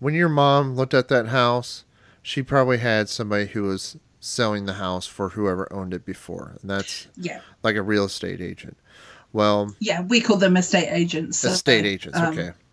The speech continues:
Speaker 1: Which is not
Speaker 2: yeah.
Speaker 1: me. The estate
Speaker 2: Okay.
Speaker 1: agent will usually draw up the contract between the person who owned it and your mom.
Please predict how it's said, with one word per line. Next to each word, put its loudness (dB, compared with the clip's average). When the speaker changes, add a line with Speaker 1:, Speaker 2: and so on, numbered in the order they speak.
Speaker 1:
Which -4
is -2
not 6
Speaker 2:
yeah. -4
Speaker 1:
me. -6
The 6
estate 4
Speaker 2:
Okay. 6
Speaker 1:
agent 0
will 0
usually -4
draw 4
up -2
the -14
contract 0
between -4
the -10
person -8
who -8
owned 0
it -2
and -4
your -4
mom. -6